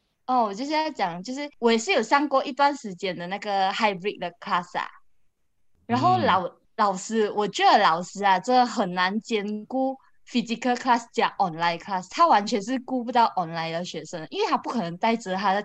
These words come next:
Speaker 1: 电脑一直跑嘛。然后就，
Speaker 2: 嗯。
Speaker 1: 就算我们，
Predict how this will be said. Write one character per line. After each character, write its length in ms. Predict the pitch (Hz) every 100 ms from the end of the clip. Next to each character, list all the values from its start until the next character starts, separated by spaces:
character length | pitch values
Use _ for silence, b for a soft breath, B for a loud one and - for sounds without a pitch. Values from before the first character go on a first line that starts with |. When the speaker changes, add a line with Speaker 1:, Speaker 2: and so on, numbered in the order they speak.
| -
Speaker 1:
电 160 | 262 226
脑 160 | 151
一 60 | 208
直 120 | 220
跑 280 | 254 208 143
嘛。 100 | - - _
然 160 | 220 233
后 140 | 277
就， 300 | 277 320 320
Speaker 2:
嗯。 60 | 320
Speaker 1:
就 120 | 349
算 220 | 349 349
我 100 | 233
们， 260 | 180 180